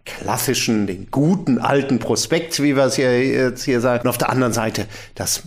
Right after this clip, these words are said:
Unbekannte, äh, die unbekannten Weiten des Metaverse.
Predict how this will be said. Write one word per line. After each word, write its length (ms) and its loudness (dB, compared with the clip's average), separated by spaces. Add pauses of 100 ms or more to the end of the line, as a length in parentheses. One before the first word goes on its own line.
(120)
Unbekannte, 1400 0
äh, 40 -6
die 120 -4
unbekannten 600 -2
Weiten 460 2
des 180 -2
Metaverse. 800 -2